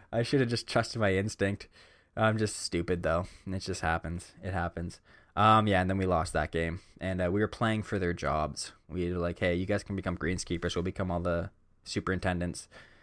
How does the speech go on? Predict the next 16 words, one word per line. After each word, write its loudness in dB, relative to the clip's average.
And, 2
uh, 4
they 4
got 2
to -12
keep -2
their 0
jobs, -2
unfortunately, -2
so -6
we -2
didn't -2
get 0
a -2
promotion -4
there. -2